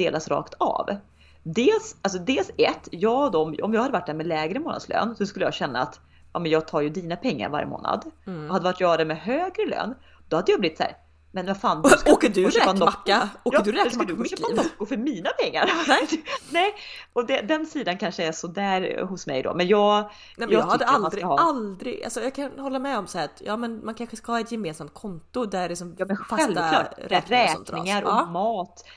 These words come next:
Speaker 1: till familjen, allt sånt betalas. Men jag vill ändå kunna ha mitt konto med mina pengar så att jag kan röra mig fritt. Och det tänker jag också så här, säg att du har helt gemensam ekonomi, bådas löner, pang, går in på ett konto, du har liksom gemensam bank alltihopa.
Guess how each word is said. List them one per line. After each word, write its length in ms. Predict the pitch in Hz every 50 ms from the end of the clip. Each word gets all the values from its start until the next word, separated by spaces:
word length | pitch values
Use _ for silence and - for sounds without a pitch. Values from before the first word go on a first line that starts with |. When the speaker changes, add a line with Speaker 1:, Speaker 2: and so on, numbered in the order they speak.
| _
Speaker 1:
till 120 | - - -
familjen, 540 | - 233 208 196 175 160 156 160 185 196 196
allt 200 | 180 190 196 -
sånt 300 | - - 320 320 294 285
betalas. 500 | 277 - - - 87 87 - - - - - - - - -
Men 220 | - 180 190 185 190
jag 140 | - 190 185
vill 120 | 185 220 254
ändå 180 | 247 196 160
kunna 180 | 160 170 165 165
ha 180 | 175 165 151
mitt 520 | 151 156 160 170 175 180 156 - - - - -
konto 720 | - - 196 165 143 139 139 _ - 151 147 151 156 - - _ _ _ -
med 100 | - 175
mina 260 | 196 185 156 143 147
pengar 460 | - - 170 143 143 143 143 143 139 -
så 120 | - -
att 80 | 175 -
jag 220 | 160 147 139 143
kan 240 | - 147 147 147 147
röra 180 | 147 160 147 147
mig 80 | 160
fritt. 340 | 165 - - - - - - _ - -
Och 160 | - - -
det 60 | -
tänker 200 | - 494 330 -
jag 60 | 180
också 160 | - - 175
så 80 | 165 185
här, 140 | 151 147 - - - - _ _
säg 140 | - 285
att 60 | 392 -
du 60 | 415
har 80 | 226
helt 340 | 185 - 202 175 151 143 -
gemensam 320 | 160 156 123 127 - 143 147
ekonomi, 340 | - 160 151 131 131 175
bådas 380 | 185 196 262 262 240 202 226 -
löner, 220 | 262 208 151 143
pang, 400 | 147 - - 277 311 330 339 277
går 100 | 220 220 185
in 80 | 165
på 60 | 156 147
ett 60 | -
konto, 420 | - - 214 196 170 165 - 233 226
du 100 | 190 185
har 140 | 170 156
liksom 220 | 147 147 151 160 160
gemensam 400 | 156 160 165 160 151 - 185 170
bank 280 | - - - - -
alltihopa. 480 | - - - - - - - - 311 -